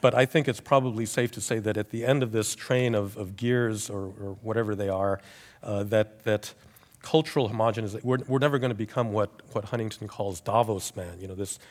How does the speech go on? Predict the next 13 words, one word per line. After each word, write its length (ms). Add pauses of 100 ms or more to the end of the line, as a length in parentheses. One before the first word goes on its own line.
(260)
global 340
cosmopolitan, 920
globalized, 760
technology-using, 1200 (380)
uh, 200
consumer, 640
you 60
know, 100
self-satisfied 840
consumer, 500
thank, 380
thank 160
goodness. 440